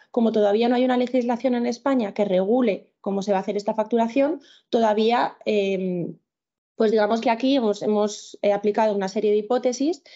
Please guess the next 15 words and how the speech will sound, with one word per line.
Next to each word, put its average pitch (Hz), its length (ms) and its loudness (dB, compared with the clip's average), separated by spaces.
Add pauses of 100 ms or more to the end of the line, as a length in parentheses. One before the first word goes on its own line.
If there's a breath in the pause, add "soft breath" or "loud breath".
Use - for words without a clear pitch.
(160 loud breath)
en 226 140 0
la 208 100 0
cual, 220 300 0
pues, 220 120 -2
pro-, 202 280 -2
eh, 180 600 -4 (120)
se - 180 -2
necesitan 202 380 2
unos 220 100 2
datos 226 220 0
económicos, 220 520 0
precio 190 220 -4
de 190 80 2
energía 190 360 0
fotovoltaica, 247 880 0